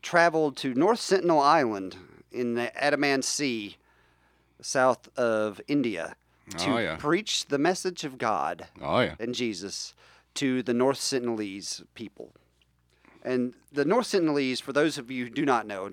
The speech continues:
Speaker 1: and I'm a fan of, uh, primitive culture, so I've known about these guys. They've been on my radar for about ten years. They're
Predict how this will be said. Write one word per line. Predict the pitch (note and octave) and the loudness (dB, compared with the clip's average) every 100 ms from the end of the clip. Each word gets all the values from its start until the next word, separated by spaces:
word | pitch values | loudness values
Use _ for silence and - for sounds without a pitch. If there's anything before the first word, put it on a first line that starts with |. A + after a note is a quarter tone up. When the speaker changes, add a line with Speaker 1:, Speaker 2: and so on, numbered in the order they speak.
| - | -10
Speaker 1:
and | A#2 A#2 A2+ - | -10 -8 -8 4
I'm | E3 F3+ | 4 4
a | C#3+ | 0
fan | D#3 D3 C3 | 0 0 0
of, | A#2 A2 G2 - - - _ - | -2 -4 -6 -16 -20 -20 _ -2
uh, | C3 G#2+ F2+ - - | 0 0 -4 -12 -4
primitive | D#3+ C3 G#2 | 0 0 0
culture, | C#3 B2 G2 | 0 0 0
so | - B2+ | 2 4
I've | D3+ | 4
known | B2+ A#2+ | 2 -2
about | G#2+ G2+ | -4 -6
these | B2 A2 | -8 -4
guys. | A2 G#2+ | -2 0
They've | D3 | -2
been | C#3+ A#2 | 0 -2
on | G#2+ | 0
my | |
radar | A2 G2 F#2 F2 | -2 -4 -6 -10
for | F#2 | -10
about | D2+ - | -12 -10
ten | B2 G2+ | -8 -8
years. | F#2+ D2 - - _ _ _ _ _ _ | -8 -14 -18 -20 _ _ _ _ _ _
They're | D3 D#3 D3 | 2 2 2